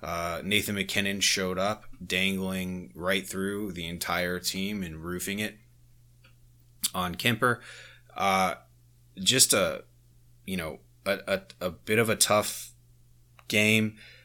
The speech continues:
but there are some positives here. There is a silver lining to this last game, uh, versus Colorado.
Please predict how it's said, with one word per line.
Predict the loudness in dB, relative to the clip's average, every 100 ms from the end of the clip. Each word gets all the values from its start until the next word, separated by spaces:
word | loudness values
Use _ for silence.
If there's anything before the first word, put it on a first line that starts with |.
| -20 -20 _
but | 2 4
there | 4 4 4
are | 4 8
some | 8 8 6
positives | 2 4 4 4 2 0
here. | 0
There | -2 0
is | 2 6 4 6
a |
silver | 10 10 10 6 4 2
lining | 2 -2 -2 -6 -4
to | -2 -2
this | 2 2
last | 2 0 0
game, | 0 -8 -12 -18 -20 _ -10
uh, | -6 -4 -6 -8 -8 -10
versus | -8 0 2 4 0
Colorado. | -4 -4 -4 -6 -8